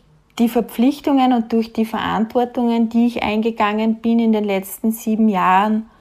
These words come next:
auch einen Preis zahle. Dass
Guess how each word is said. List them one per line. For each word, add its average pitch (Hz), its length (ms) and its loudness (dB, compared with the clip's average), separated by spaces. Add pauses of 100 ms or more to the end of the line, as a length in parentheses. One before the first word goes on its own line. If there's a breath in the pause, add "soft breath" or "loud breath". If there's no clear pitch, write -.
(160 soft breath)
auch 196 260 0
einen 208 280 -2
Preis 160 420 -6
zahle. 160 520 -2 (640 loud breath)
Dass - 420 -2